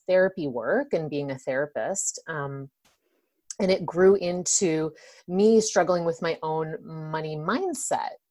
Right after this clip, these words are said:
you know, doing good work with people, them having, you know, great results, but somehow my income never really matched the work that I felt like I was doing. It didn't feel like, um, it was matching, um,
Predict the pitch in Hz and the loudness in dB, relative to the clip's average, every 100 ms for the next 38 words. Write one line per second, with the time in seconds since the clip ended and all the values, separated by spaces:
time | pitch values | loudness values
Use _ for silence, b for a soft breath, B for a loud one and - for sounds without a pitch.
0 | - 165 156 147 131 254 277 240 208 196 | -10 -4 -2 -2 0 4 6 6 6 4
1 | 190 196 - - 175 - 170 160 160 160 | 2 0 -4 -8 -8 -4 0 2 2 0
2 | b b b b - 160 220 220 226 220 | b b b b -6 2 2 2 2 2
3 | 196 190 196 185 170 160 180 175 180 185 | 2 -2 0 2 4 4 2 0 2 -2
4 | 160 165 165 - 190 - - 262 - 392 | 2 2 2 0 -8 -4 -2 -2 -2 -4
5 | 370 302 196 185 208 214 240 190 170 160 | -2 0 0 0 -2 0 0 0 -2 -8
6 | - 175 165 180 190 202 175 170 170 170 | -12 -6 -2 0 2 0 2 2 2 0
7 | 160 156 - _ _ _ 214 165 151 143 | 0 -4 -8 _ _ _ _ -12 -6 -4
8 | 156 254 - - - - - _ 156 156 | -2 -4 -6 -8 -8 -10 -16 _ -6 -4
9 | 143 156 170 - - 147 147 165 147 151 | 0 0 0 -2 -2 -2 -2 -4 -4 -4
10 | 156 143 139 127 - 143 160 170 - 147 | -6 -6 -6 -8 -8 -8 -6 -8 -10 -16
11 | - - 143 143 - - _ b b b | -16 -6 -4 -4 -8 -12 _ b b b
12 | b b 160 151 147 - 170 170 147 156 | b b -6 -6 -6 -8 -6 -4 -4 -2
13 | 151 165 - 151 135 - 160 - b b | 0 0 -4 -6 -6 -10 -16 -20 b b
14 | b - 151 147 143 | b -4 0 0 -2